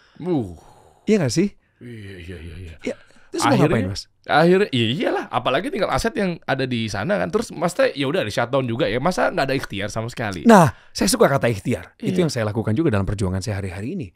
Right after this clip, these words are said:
Speaker 2: dalam melayani masyarakat. Kata orang, "Nggak mungkin lu, mustahil lah. Ah, mau apa lu? Cita-cita ke sana, ke politik," katakanlah demikian.
Speaker 1: Hmm.
Speaker 2: Saya bilang, "Loh, ikhtiar tuh urusan kita."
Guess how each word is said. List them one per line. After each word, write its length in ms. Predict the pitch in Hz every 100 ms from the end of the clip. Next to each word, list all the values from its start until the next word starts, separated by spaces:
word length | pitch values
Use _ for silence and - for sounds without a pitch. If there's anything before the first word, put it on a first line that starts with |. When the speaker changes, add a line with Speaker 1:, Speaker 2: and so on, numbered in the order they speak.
| _
Speaker 2:
dalam 320 | 117 98 98
melayani 240 | 95 92
masyarakat. 500 | 90 87 113 139 107 - _ _ _
Kata 180 | - 117
orang, 180 | 113 151 147 -
"Nggak 180 | 156 135
mungkin 240 | 120 185
lu, 120 | 196 196 _ _
mustahil 400 | - 143 147 196 214
lah. 140 | 170 - -
Ah, 160 | - - - -
mau 160 | 202
apa 160 | 220 254
lu? 160 | 247 -
Cita-cita 420 | - 226 220 220
ke 240 | - - 190
sana, 240 | 180 214
ke 240 | - -
politik," 400 | - 202 196 -
katakanlah 320 | - - 127 127
demikian. 400 | 123 117 123 101
Speaker 1:
Hmm. 240 | 123 92 _ _ _ _
Speaker 2:
Saya 160 | - 151
bilang, 240 | 139 196
"Loh, 80 | 196
ikhtiar 400 | - - - 104
tuh 140 | - 330
urusan 300 | 185 143 127
kita." 400 | 247 240 185 175